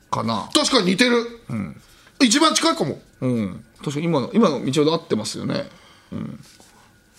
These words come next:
Speaker 2: あ、しっくりくるのありました？この中で。
Speaker 1: 確かに、でも今のは一番そうかも。もうちょい、もう一回もらっていい？うん。
Speaker 2: あんなに狭かった今が、とっても広くなりました。
Speaker 1: あー、そうかも。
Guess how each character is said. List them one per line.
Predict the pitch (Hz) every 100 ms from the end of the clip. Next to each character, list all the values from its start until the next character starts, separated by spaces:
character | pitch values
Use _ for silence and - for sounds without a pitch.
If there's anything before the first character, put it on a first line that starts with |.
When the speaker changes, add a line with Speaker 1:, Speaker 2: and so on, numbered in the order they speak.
| -
Speaker 2:
あ、 | 165 202
し | 226
っ | 269
く | 320
り | 220
く | - - - 247
る | 233
の | 185 170
あ | 175
り | 208
ま | 233
し | 220 -
た？ | 143
こ | 185
の |
中 | 147
で。 |
Speaker 1:
確 | 151
か | 165
に、 | 143
で | -
も | 170
今 | 208 240 190
の | 185
は | 226 233 131 - -
一 | 135
番 | 135 127
そ | 143
う |
か | 107
も。 |
も | 113 156
う |
ち | 139
ょ |
い、 |
も | 151
う |
一 |
回 | 151 143
も | 135
ら |
っ |
て | 135 139
い |
い？ |
う | - - - 123
ん。 | 120 - - - - - -
Speaker 2:
あ | - 127
ん | 156 220
な | 247
に | 247
狭 | - 254 247 240
か | 220
っ | 220
た | - 185 -
今 | 120 143 156 165
が、 | 175 165 165 165 - - - - -
と | 135 131
っ |
て | 131 - 311
も | 349
広 | 320 359 403 392
く | 392
な | 339 285
り | 277
ま | 269 262
し | -
た。 | 359 330 302 285 214 180 180 180
Speaker 1:
あ | 170
ー、 |
そ | 233 269
う | 208
か | 160
も。 | 120